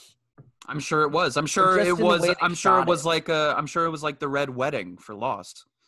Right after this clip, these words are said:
Speaker 2: Yeah, just, just in the way that they shot it, it was like, and, and, uh,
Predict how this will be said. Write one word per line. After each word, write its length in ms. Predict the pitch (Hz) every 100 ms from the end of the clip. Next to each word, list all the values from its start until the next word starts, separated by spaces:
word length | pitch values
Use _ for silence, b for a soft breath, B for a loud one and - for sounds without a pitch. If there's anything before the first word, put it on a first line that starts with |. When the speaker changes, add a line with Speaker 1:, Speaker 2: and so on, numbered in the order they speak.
| _ _ _ _ _ _
Speaker 2:
Yeah, 160 | 147 151
just, 420 | 127 160 165 -
just 300 | 131 175 -
in 80 | 196
the 80 | 185
way 140 | 165
that 160 | 151 127
they 80 | 120
shot 380 | - 120 113
it, 160 | 95 - _ _ -
it 40 |
was 200 | 123 113
like, 200 | 123 117 156
and, 200 | 147 143
and, 260 | 143 127 -
uh, 360 | 123 110 104